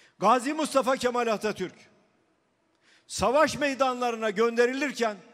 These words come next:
başkomutanlık yetkisini meclis üç ay süreyle vermiştir. Üç ay süreyle. "Başkomutanlık yetkisi meclise aittir." demiştir. Düşünün. Gazi Mustafa Kemal'in gücünü düşünün. Ama dönüp hiçbir zaman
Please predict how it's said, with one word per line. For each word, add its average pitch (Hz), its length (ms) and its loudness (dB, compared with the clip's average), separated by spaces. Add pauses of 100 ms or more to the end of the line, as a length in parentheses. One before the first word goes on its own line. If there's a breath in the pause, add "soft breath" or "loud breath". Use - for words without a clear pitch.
(280 loud breath)
başkomutanlık 208 1000 -4
yetkisini 190 540 -8
meclis 208 400 -6
üç 226 260 -8
ay 196 140 -4
süreyle 165 480 -8
vermiştir. 117 400 -14
Üç 214 180 -6
ay 202 140 0
süreyle. 110 440 -12 (320 soft breath)
"Başkomutanlık 175 760 -6
yetkisi 165 380 -10
meclise 156 380 -10
aittir." 127 380 -10
demiştir. 107 380 -20 (1800 soft breath)
Düşünün. 214 460 -2 (880 soft breath)
Gazi 220 320 2
Mustafa 233 380 0
Kemal'in 226 460 -2
gücünü 302 400 -2
düşünün. 131 420 -10 (460 loud breath)
Ama 240 320 0
dönüp 277 320 -2
hiçbir 277 280 -4
zaman 277 460 0